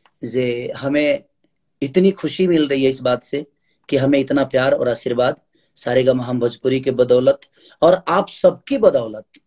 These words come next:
कंपनी हो या कलाकार हो, आप हैं तो कंपनी और कलाकार चलती है। लेकिन आप लोगों ने जो प्यार और आशीर्वाद दिया, आज उसी का परिणाम है कि मुंबई के एयरपोर्ट पे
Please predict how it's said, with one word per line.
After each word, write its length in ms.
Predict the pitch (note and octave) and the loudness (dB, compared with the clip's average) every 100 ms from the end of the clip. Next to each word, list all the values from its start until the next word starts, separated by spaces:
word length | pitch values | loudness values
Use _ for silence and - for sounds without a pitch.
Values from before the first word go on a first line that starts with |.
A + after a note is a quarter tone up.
| _ _ _ C3+ | _ _ _ -4
कंपनी 460 | C#3 C3 E3 F#3+ | -4 -4 -4 -4
हो 260 | F#3 D3 F3 | -4 -2 0
या 220 | F3+ D#3+ | 2 0
कलाकार 560 | D#3 C#3+ C#3 D3 D#3+ E3 | -2 -2 -2 -2 -2 0
हो, 300 | D#3 F3 - _ _ _ - | 0 -4 -6 _ _ _ -2
आप 240 | E3 - F3 | 0 0 -4
हैं 240 | C#3 F#3 G#3+ | -4 -4 -4
तो 160 | G3 | -6
कंपनी 400 | F#3 E3+ E3 F3+ | -6 -6 -6 -4
और 140 | F3 D3+ | -4 -2
कलाकार 420 | D3+ C#3 C#3+ C3+ | -2 -2 -2 -6
चलती 360 | C3 B2 - | -8 -10 -8
है। 60 | A#2+ | -8
लेकिन 260 | B2+ B2+ - | -8 -10 -6
आप 180 | C#3 D3+ | -4 -4
लोगों 200 | D3+ D#3 | -6 -8
ने 80 | D3 | -10
जो 140 | C#3 | -12
प्यार 400 | - C3+ D#3 F#3+ _ _ _ | 0 2 2 -2 _ _ _
और 140 | B2+ C#3 | 2 4
आशीर्वाद 420 | C3+ C3+ C3+ D3 | 2 0 2 2
दिया, 280 | C#3+ D#3 D#3 | 2 2 2
आज 140 | C3+ | 0
उसी 240 | C3+ E3 G#3 | -4 -8 0
का 140 | F#3+ | 0
परिणाम 500 | F3+ D#3 D3+ D3+ D#3 | 2 -2 -2 -2 -2
है 180 | D#3 F#3+ _ _ _ _ - | -4 -8 _ _ _ _ -10
कि 420 | C3+ B2 A#2 - - | -6 -6 -8 -12 -12
मुंबई 340 | C#3 C3+ D3 E3 | -4 2 4 4
के 140 | D#3+ | 4
एयरपोर्ट 460 | D3+ E3 C#3 D3+ C3+ | 4 4 2 -2 0
पे 200 | D#3+ | -4